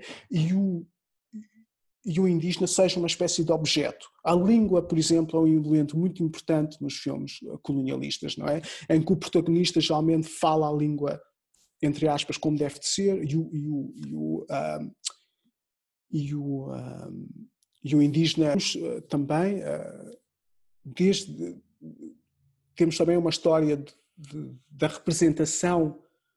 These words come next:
do colonizado, não é? Nos filmes feitos na África pós-colonial.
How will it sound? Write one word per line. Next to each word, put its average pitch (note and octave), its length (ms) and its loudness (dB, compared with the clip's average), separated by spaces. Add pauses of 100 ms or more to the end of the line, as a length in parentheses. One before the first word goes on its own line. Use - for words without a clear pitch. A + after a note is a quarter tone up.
(640)
do G#3+ 280 4
colonizado, D#3+ 1160 0
não C#3 140 -8
é? E3 300 -8
Nos D3+ 220 -2
filmes E3 380 0
feitos D#3 400 0
na C#3+ 140 0
África D3+ 360 -4
pós-colonial. B2+ 960 -4